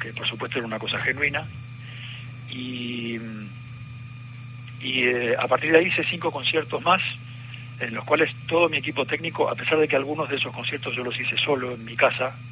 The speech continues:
cuando todavía no se, no se podía ir ni a la esquina, eh, todo, todo mi equipo técnico y todo mi personal cobró como si fuera un show en el que estábamos todos presentes.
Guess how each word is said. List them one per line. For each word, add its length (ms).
cuando 220
todavía 320
no 100
se, 360
no 80
se 120
podía 280
ir 140
ni 80
a 60
la 100
esquina, 380
eh, 640
todo, 380
todo 240
mi 300
equipo 340
técnico 380
y 60
todo 180
mi 100
personal 400
cobró 260
como 200
si 80
fuera 440
un 160
show 220
en 80
el 80
que 80
estábamos 420
todos 180
presentes. 460